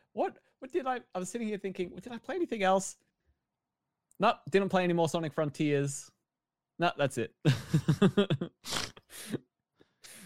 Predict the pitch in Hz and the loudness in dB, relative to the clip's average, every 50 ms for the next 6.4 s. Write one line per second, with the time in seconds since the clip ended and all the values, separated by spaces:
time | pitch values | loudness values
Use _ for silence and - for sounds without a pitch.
0 | 170 170 160 139 139 _ - 127 127 123 123 120 117 117 120 117 117 120 - _ | -18 -16 -16 -16 -16 _ -10 -8 -6 -4 -2 -2 -2 -2 -2 -4 -6 -8 -12 _
1 | _ _ _ _ _ - - 180 185 185 185 185 185 180 180 - - _ _ _ | _ _ _ _ _ -6 0 2 4 6 6 6 6 4 2 0 -4 _ _ _
2 | _ _ _ _ _ _ _ _ _ _ _ _ _ _ _ _ _ _ _ _ | _ _ _ _ _ _ _ _ _ _ _ _ _ _ _ _ _ _ _ _
3 | _ - 214 240 - 190 - 123 107 - 110 98 80 - 101 98 95 95 87 - | _ 0 0 0 0 0 0 0 -2 -2 -2 -6 -4 -4 -4 -4 -4 -6 -6 -6
4 | - 98 95 95 85 73 104 104 98 101 98 95 92 87 87 87 101 - 110 107 | -6 -6 -4 -4 -4 -2 0 0 0 0 0 0 -2 -2 -4 -6 -8 -8 -6 -4
5 | 101 101 98 98 - - - 101 104 95 95 - 113 107 107 107 104 - - 131 | -2 -2 -2 -4 -4 -4 -4 -4 -2 -2 -2 0 0 0 0 0 -2 -2 -2 -2
6 | 131 131 143 165 180 143 - | 0 0 0 2 2 2 0